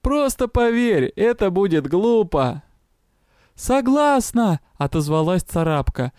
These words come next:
«Прикройте Дею плащом и постарайтесь не прибегать к магии. Сейчас буря усиливается, на любую постороннюю магию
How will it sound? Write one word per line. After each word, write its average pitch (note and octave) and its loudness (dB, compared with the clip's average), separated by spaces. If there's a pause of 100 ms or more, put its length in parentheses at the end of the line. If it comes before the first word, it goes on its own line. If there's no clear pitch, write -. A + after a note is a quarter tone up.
(180)
«Прикройте B3 0
Дею C4+ 0
плащом B3 0 (220)
и A3 0
постарайтесь B3 -2
не A#3+ 2
прибегать B3 -2
к - -6
магии. G#3 0 (320)
Сейчас G#3+ 0
буря B3 2
усиливается, A3+ 0
на D3 -2
любую A3+ 0
постороннюю A#3 0
магию A3 2